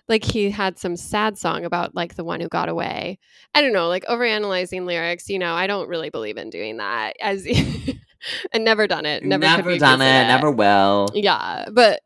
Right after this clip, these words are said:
Speaker 1: he is still dating Olivia Wilde, and there are some weird, like, breakup-y tracks on it, which, which stirred the Swiftie pot and also some anti-Olivia Wilde pot. So I was seeing some, like, percolating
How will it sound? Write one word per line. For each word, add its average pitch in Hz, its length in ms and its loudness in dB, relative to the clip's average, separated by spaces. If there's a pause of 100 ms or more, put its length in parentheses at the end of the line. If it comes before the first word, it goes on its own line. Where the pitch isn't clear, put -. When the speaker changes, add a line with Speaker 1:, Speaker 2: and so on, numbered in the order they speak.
Speaker 1:
he 233 300 0
is 240 240 2
still 196 180 -2
dating 190 260 -2
Olivia 180 280 -2
Wilde, 170 340 0
and 180 160 -4
there 175 140 -2
are 180 180 -2
some 175 240 -8
weird, 170 260 -4
like, - 220 -10
breakup-y 190 540 -8
tracks 208 400 -6
on 214 160 -4
it, 214 180 -6
which, - 260 -8 (480)
which 220 160 -2
stirred 220 680 0
the 180 260 0
Swiftie 247 480 -6
pot 220 340 -2
and 180 120 -6
also 185 360 -8
some 170 480 -10 (140)
anti-Olivia 175 800 -6
Wilde 190 420 -4
pot. 190 520 -4 (420)
So 202 380 2
I 202 100 2
was 208 160 0
seeing 247 300 0
some, 202 260 -2
like, 170 300 -4
percolating 175 760 -6